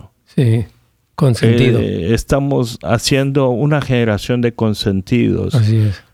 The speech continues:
Speaker 2: Pero te quiero decir, porque esa influencia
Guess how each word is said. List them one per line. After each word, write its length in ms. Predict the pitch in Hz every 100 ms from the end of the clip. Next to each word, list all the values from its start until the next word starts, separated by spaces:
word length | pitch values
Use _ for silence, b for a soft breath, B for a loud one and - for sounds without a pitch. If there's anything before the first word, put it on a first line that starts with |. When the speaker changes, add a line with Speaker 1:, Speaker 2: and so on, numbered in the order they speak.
| -
Speaker 2:
Pero 300 | 143 151 - _ _ _ _
te 120 | 151 143
quiero 240 | 233 247
decir, 360 | 202 - 202 165
porque 560 | - 120 - 127 120 _ _
esa 320 | 190 233 262
influencia 1080 | 214 170 143 - 131 123 123 - 104 82 -